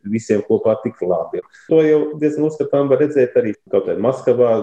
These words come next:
dzīvojot, ka tie vizuālie elementi no P S R S laika, viņi jau nekur nav pazuduši. Tas pats Padomju Savienības ģerbonis un sirps un āmurs un pieminekļi padomju laika vadītājiem. Viņi jau šeit joprojām ir, kā saka, visu vidū.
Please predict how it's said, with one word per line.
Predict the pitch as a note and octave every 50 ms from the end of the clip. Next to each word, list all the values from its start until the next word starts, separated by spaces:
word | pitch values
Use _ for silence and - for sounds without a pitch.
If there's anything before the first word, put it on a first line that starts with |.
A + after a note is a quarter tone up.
| G#2+ G#2+
dzīvojot, | A#2+ B2 B2 A#2 A2+ A2+ A2+ A2+ A2 G#2 -
ka | - A2 - -
tie | A2+ G#2+ G#2 G#2 G#2 - - - - A2+
vizuālie | B2+ C3 B2+ B2+ B2 A#2 A2+ A2+ A2+ A2 -
elementi | B2 C3 C3 B2 A#2 A#2 A#2 A#2 A#2 - -
no | A#2 A#2 A#2 A#2 A#2 A#2 - -
P | B2 A#2 A2+
S | A#2 - A#2+
R | B2
S | - -
laika, | B2 B2 C3 C3 -
viņi | C3+ C3 B2 A#2+
jau | A#2+ B2
nekur | - C3 B2 A2+
nav | G#2 - -
pazuduši. | B2 B2+ - G#2+ F2 D#2+ D#2 _ _ _ _ _ -
Tas | - - -
pats | - - - - - - _ _ -
Padomju | A2+ G2+ F#2+ - - -
Savienības | G#2 F#2 - E2+ - -
ģerbonis | G#2 A2 A2 G#2 A2 G#2 G2+ G2 F#2+ G2 - -
un | - E2+ E2+ -
sirps | - G#2 G2+ - - _ - G2
un | F#2+ G2+
āmurs | A2 A2 A2+ A2+ G#2 G#2 G#2+ - - -
un | F2 E2+ E2+ - _ _ _ _ _ _ _ _ -
pieminekļi | G#2 G2+ G2 G2 F#2+ F#2 F#2 - - F#2+ F#2 F2+ F2+ - _
padomju | G2 F#2 F#2 F2+ F2+ F2 E2+ F2 F2+ F2 F2 F2 F2 E2+ E2+ E2+ E2 E2
laika | F2+ F#2 F#2+ F#2 - F#2 F2 E2 E2 E2+ E2 F2+
vadītājiem. | G2+ A#2 A#2 A2+ G#2+ G#2 - - G#2 G#2 G#2 G#2+ G#2+ A2 A2 A2 - _ _ _ _ _ -
Viņi | B2 C3 C3
jau | B2+ B2 B2 B2
šeit | - - A2+ A2+ A2+ - - -
joprojām | A#2 A#2 A#2 - C3+ B2 A#2+ A#2+ A#2+ A#2+ A#2+ B2 B2 B2+
ir, | B2+ - - _ _ _
kā | - A2+
saka, | G#2+ - A#2+ - - B2
visu | A#2+ B2+ - - C#3
vidū. | C#3+ D3 - B2+ - -